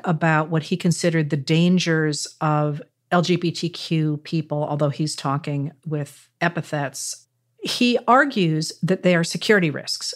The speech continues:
that because they can be blackmailed or because they are somehow of low moral character, they're gonna give away state secrets. And this ties into his idea that the State Department has been infiltrated by communists. So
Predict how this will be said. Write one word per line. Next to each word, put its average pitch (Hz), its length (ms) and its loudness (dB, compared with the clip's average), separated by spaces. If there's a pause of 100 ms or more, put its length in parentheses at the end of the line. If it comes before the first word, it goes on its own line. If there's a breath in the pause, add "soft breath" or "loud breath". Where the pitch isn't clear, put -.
(100)
that 165 160 2
because 214 520 2
they 240 120 6
can 214 160 -2
be 196 100 0
blackmailed 147 840 -4
or 185 120 6
because 175 680 2
they 165 400 2
are 156 360 0
somehow 180 440 2
of 165 120 0
low 165 280 4
moral 156 400 2
character, 156 720 -2 (400 loud breath)
they're 175 180 6
gonna 165 200 6
give 170 180 6
away 165 200 4
state - 280 -2
secrets. - 540 -6
And 156 200 6
this 180 260 0
ties 226 440 4
into 269 320 4
his 180 240 4
idea 170 380 2
that 160 160 -6
the 156 60 -2
State 180 280 0
Department 165 380 -2
has 156 120 2
been 170 140 -2
infiltrated 165 640 0
by 151 100 0
communists. 160 720 0
So 165 260 2